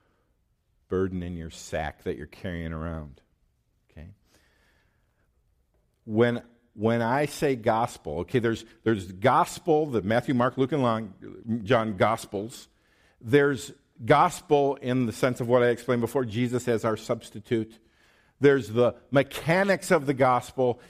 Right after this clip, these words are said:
He died, he rose from the grave. But let me give you another concept of the gospel. The term gospel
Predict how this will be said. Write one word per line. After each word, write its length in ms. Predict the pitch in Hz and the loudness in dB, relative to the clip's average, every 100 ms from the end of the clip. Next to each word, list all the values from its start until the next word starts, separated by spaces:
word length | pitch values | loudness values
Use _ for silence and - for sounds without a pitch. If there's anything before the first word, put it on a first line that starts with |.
| _ | _
He 160 | 135 | -2
died, 640 | 123 123 120 120 120 110 - _ _ | 2 4 4 4 2 -2 -10 _ _
he 140 | 135 131 | 2 4
rose 320 | 120 123 120 | 4 4 0
from 260 | - 120 | -2 0
the 80 | 120 | 0
grave. 640 | 110 110 120 120 117 - _ _ _ _ _ _ _ _ _ | 0 2 4 4 0 -4 _ _ _ _ _ _ _ _ _
But 140 | - 135 | 2 4
let 160 | 156 | 4
me 140 | 202 202 | 4 2
give 260 | 156 170 | 2 4
you 180 | 160 156 | 4 4
another 760 | 135 123 131 131 135 120 98 - _ _ _ - | 2 2 2 4 2 2 -4 -12 _ _ _ -14
concept 680 | - 120 110 - 113 95 | -4 -2 -2 0 -2 0
of 160 | 101 87 | -4 -4
the 80 | 92 | -4
gospel. 540 | 85 78 73 - 64 _ _ _ - | -2 -2 -4 -12 -18 _ _ _ -20
The 360 | 98 90 92 | -18 -12 -14
term 380 | - - 180 202 | -10 -6 -6 0
gospel 600 | 165 117 - - 67 | 2 2 -4 -12 -12